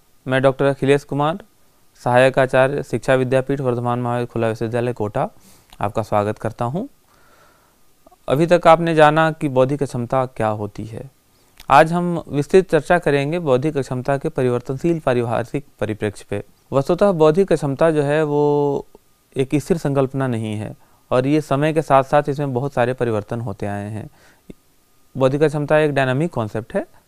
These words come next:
जिसमें पिछली एक शताब्दी में बहुत सारे परिवर्तन आए हैं।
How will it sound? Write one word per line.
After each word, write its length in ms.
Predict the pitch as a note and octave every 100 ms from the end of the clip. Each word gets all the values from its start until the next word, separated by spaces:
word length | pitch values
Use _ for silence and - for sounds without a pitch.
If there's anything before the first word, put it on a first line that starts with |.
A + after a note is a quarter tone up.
| _ _ _ _ _ _ _ _ _ _ _ _ _ _ _ -
जिसमें 720 | C3 B2+ D3 D3 C#3 C#3+ - _ _ _ _ _ _ _ _ _ _ _ _ -
पिछली 280 | C3+ D3+ D#3 D#3 C#3+
एक 160 | - D3
शताब्दी 420 | - C#3 C3+ C#3
में 160 | D#3 D3
बहुत 200 | D3 D#3
सारे 180 | A#2 G#2+
परिवर्तन 480 | G#2+ G#2 G#2 G#2
आए 200 | G2+ G2+
हैं। 200 | G#2+ A2